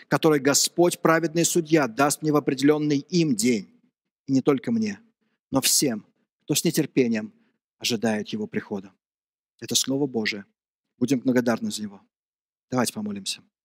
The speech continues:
Отец наш и Бог, мы приходим к Тебе, мы просим Тебя, помоги нам увидеть сегодня.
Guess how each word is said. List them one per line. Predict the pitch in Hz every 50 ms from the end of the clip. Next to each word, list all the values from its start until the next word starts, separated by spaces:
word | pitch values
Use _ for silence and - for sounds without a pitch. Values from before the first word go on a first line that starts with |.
| _ _ _ _ _ _ _ _ _ _ _ _ _ _
Отец | - - 165 147 -
наш | - 143 123 -
и | 135
Бог, | 120 123 107 - - _ _ _ _ _ _ _ _ _ _ _ _ _ _ _ _ -
мы | 143 127
приходим | 147 139 - - 165 160 170 165
к | 143
Тебе, | - - 143 143 135 120
мы | 120 117
просим | - - 151 156 151 - 139 120
Тебя, | - 113 104 107 104 - _ _ _ _ _ _ _ _ _ _ _ _ _ _ _ _
помоги | - 147 147 165 175
нам | 165 147
увидеть | 151 143 135 131 120 110 -
сегодня. | - - 110 107 104 98 101 -